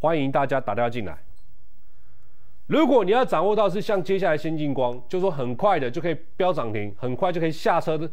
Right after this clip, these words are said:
下课的话，欢迎各位一定要锁定这一档。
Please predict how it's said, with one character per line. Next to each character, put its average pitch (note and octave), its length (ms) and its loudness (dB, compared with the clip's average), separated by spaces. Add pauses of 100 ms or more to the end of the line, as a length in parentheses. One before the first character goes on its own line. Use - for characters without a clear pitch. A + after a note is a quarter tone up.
(200)
下 E3+ 260 0
课 F3+ 160 0
的 C3 100 0
话， C#3 240 0 (640)
欢 E3+ 180 4
迎 D3 100 0
各 D#3 140 2
位 D3 140 2
一 B2 40 -4
定 C3 100 -2
要 D#3 120 2
锁 G#2+ 160 -2
定 B2 120 0
这 A#2 120 -2
一 A#2 80 -2
档。 G2 120 -4